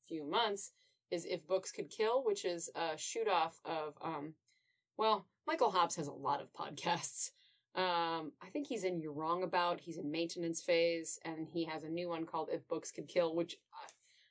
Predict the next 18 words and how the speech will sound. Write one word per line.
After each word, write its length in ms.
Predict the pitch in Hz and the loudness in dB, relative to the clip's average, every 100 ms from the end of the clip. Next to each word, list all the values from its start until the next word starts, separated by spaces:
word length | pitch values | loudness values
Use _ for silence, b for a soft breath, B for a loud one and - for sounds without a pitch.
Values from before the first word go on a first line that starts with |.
| b | b
I 120 | 233 254 | 6 8
think 160 | 254 | 6
is 80 | 208 | 4
great 260 | 180 196 190 | 4 4 4
'cause 140 | 170 190 | 0 4
I've 260 | 196 202 | 6 6
read 280 | 170 175 175 | 4 4 4
a 60 | 170 | 0
lot 300 | 160 156 165 | 0 2 2
of 140 | 170 - | 0 -2
pop 300 | 165 160 - | -2 0 -2
science 380 | 151 170 165 | -6 -6 -6
books 280 | - 180 170 | 2 2 2
in 40 | 180 | -4
the 80 | |
last 280 | 170 165 170 | -2 -2 -4
ten 200 | 185 165 | -2 0
years, 340 | 165 170 170 | 0 0 -2